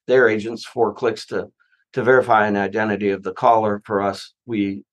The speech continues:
we built a hotkey and it's all comes up at once. And so a lot, most of our agents work full time. We do have part-time agents, and we, you know, we,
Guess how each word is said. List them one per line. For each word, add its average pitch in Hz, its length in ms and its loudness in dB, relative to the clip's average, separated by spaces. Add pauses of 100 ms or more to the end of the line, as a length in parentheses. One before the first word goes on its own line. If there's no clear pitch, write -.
(280)
we 113 100 0
built 104 240 0
a 101 80 -2
hotkey 107 600 0
and 87 100 -8
it's - 320 -12 (300)
all 113 160 4
comes 117 240 -4
up 98 160 -2
at - 80 -8
once. 98 320 -4 (360)
And 147 140 -2
so 151 380 2 (720)
a 104 120 -8
lot, 139 540 2
most 160 300 0
of 185 80 -6
our 160 120 2
agents 135 320 -4
work 127 240 -2
full 123 220 0
time. 110 340 -2
We 117 140 -2
do 131 260 -2
have 123 380 0
part-time 110 500 0
agents, 104 520 -2 (520)
and 117 360 -2
we, 113 220 0 (300)
you 107 80 -8
know, 98 300 -2 (200)
we, 107 300 -6